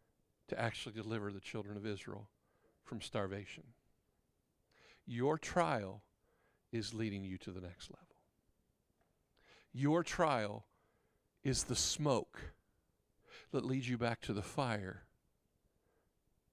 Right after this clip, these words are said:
of what God's trying to do in your heart. If you're not identifying what it is that it is time for you to do, all these things that we've been talking about lead us back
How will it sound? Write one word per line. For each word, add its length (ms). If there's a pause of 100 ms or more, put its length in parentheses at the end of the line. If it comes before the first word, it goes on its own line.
(1080)
of 140
what 180
God's 260
trying 300
to 60
do 160
in 100
your 160
heart. 480 (1080)
If 140
you're 160
not 180
identifying 920 (560)
what 160
it 60
is 200
that 100
it 80
is 160
time 320
for 160
you 220
to 20
do, 260 (1600)
all 220
these 220
things 240
that 80
we've 120
been 140
talking 340
about 320 (800)
lead 200
us 200
back 320